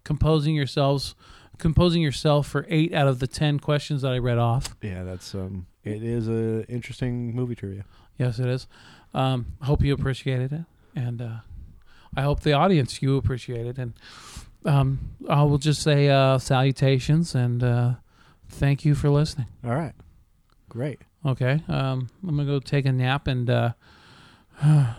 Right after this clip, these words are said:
Speaker 1: try to get rid of some of this guilt. It's, um, oh, I think I, I might have gotten a high from it.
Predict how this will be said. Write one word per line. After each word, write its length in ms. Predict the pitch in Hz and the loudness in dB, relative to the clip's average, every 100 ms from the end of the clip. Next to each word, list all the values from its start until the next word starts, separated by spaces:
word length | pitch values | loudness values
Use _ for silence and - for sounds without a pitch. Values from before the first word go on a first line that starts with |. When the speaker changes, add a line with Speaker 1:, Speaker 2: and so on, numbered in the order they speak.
| - | -10
Speaker 1:
try 200 | - 143 | 0 2
to 60 | |
get 140 | 135 139 | 4 2
rid 120 | 139 | 2
of 60 | 120 | 2
some 200 | 147 139 | 2 2
of 60 | |
this 180 | 120 - | 0 -4
guilt. 380 | - 135 139 131 135 | -4 2 2 0 -2
It's, 380 | 123 - - | -4 -6 -4
um, 460 | 131 123 113 101 - _ _ - - - _ _ _ _ _ _ _ _ _ _ - | 0 2 0 -4 -10 _ _ -20 -20 -20 _ _ _ _ _ _ _ _ _ _ 0
oh, 360 | 143 131 - - - - | 2 2 0 -12 -20 -12
I 40 | |
think 220 | 139 135 131 | -4 -2 0
I, 120 | 117 - | -2 0
I 60 | |
might 140 | 127 131 | 0 0
have 120 | 120 | 2
gotten 220 | 135 131 | 0 2
a 40 | |
high 220 | 120 123 143 | 2 2 0
from 260 | - 110 | -2 -4
it. 100 | 107 | -6